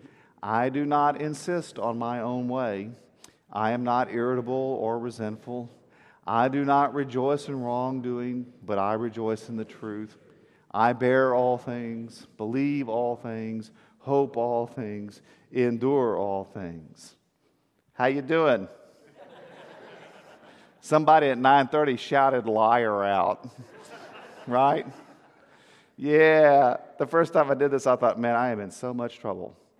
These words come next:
<laughs> because I, that's not me. You know, I, I can, I can do all that stuff up there, right? I can be envious and boastful and arrogant and rude and insist on my own way and be irritable and resentful, and I can rejoice in, when bad things happen to other people. I can do all that stuff.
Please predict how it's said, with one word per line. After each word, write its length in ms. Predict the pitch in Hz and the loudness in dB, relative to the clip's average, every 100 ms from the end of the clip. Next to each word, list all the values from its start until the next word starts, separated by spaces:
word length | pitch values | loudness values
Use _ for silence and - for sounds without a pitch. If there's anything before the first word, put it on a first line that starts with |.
| _ - - - | _ -20 -20 -20
<laughs> 680 | _ _ _ _ _ _ 123 | _ _ _ _ _ _ -10
because 340 | 127 120 131 | -8 -6 -6
I, 140 | 110 107 - | -4 -6 -4
that's 220 | 104 - | -8 -6
not 180 | 113 120 | -8 -8
me. 220 | 127 98 _ _ _ _ _ _ _ _ | -12 -14 _ _ _ _ _ _ _ _
You 80 | 107 | -6
know, 40 | |
I, 280 | 98 110 98 - | -4 -2 -4 -6
I 140 | 101 | -8
can, 200 | 127 139 104 | -8 -8 -6
I 160 | 101 | -6
can 160 | 143 120 | -6 -8
do 260 | 110 107 104 | -6 -8 -10
all 220 | - 110 | -6 -4
that 220 | 139 104 - | -4 -6 -8
stuff 280 | - 101 | -12 -8
up 220 | 98 95 - | -8 -10 -12
there, 140 | 95 | -12
right? 340 | - 101 - | -10 -8 -8
I 20 | 98 | -10
can 160 | 131 | -10
be 200 | 123 104 | -8 -8
envious 420 | 110 110 120 127 | -8 -6 -8 -8
and 160 | 98 90 _ _ _ - | -14 -20 _ _ _ -4
boastful 360 | 113 131 139 | -4 -4 -8
and 100 | 104 | -6
arrogant 320 | 110 127 135 | -4 -4 -4
and 100 | 110 | -6
rude 200 | 104 127 | -4 -4
and 100 | 131 | -4
insist 320 | 107 - 135 139 | -6 -8 -10 -6
on 80 | |
my 100 | 120 | -4
own 160 | 117 127 | -4 -4
way 160 | 123 127 | -4 -6
and 80 | |
be 160 | 110 104 | -6 -6
irritable 380 | 113 131 123 131 | -4 -4 -4 -4
and 120 | 104 | -6
resentful, 400 | 98 117 127 139 | -6 -8 -6 -8
and 120 | 113 | -6
I 120 | 107 | -8
can 140 | 139 135 | -8 -8
rejoice 400 | 120 117 143 147 | -6 -6 -8 -8
in, 160 | 107 | -12
when 240 | 98 107 101 | -10 -10 -6
bad 240 | 110 117 | -6 -6
things 180 | 117 117 | -8 -8
happen 220 | 123 127 | -8 -6
to 60 | 117 | -6
other 160 | 120 | -6
people. 380 | 123 127 123 131 - - - | -6 -10 -10 -12 -12 -20 -4
I 140 | 117 | -2
can 120 | 175 | 0
do 140 | 180 151 | 0 2
all 160 | 147 | 2
that 180 | 156 113 | 2 -2
stuff. 220 | - - | -6 -16